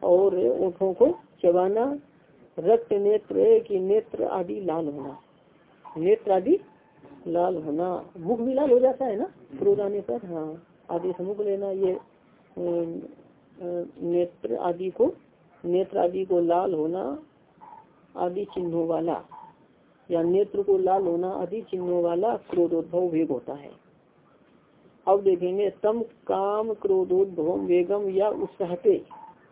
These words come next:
उत्साहते का अर्थ है त्रसहते, शोभुम का अर्थ है प्रसहितुम, कि उस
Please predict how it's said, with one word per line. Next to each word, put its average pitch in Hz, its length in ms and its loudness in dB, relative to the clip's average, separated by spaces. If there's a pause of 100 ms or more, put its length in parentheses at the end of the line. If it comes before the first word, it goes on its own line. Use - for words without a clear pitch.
(140)
उत्साहते 185 560 0
का 196 140 2
अर्थ 190 160 -4
है 196 80 -2
त्रसहते, 180 800 0 (540)
शोभुम 185 380 2
का 196 140 2
अर्थ 190 160 2
है 208 100 0
प्रसहितुम, 185 720 2 (600)
कि 202 80 6
उस 214 260 4